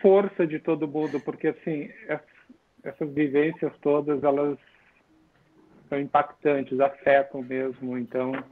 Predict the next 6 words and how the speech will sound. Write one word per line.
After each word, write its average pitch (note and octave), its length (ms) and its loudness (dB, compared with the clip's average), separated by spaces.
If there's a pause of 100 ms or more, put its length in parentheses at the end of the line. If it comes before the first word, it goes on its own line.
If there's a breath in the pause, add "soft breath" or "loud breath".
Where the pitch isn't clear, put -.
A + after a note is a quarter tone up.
(540 loud breath)
assim, B2+ 180 -12
é B2+ 80 -4
uma C#3 160 -2
pesquisa, D3+ 840 -2 (640)
enfim, B2 380 -6 (540)
sabe? A#2+ 300 -8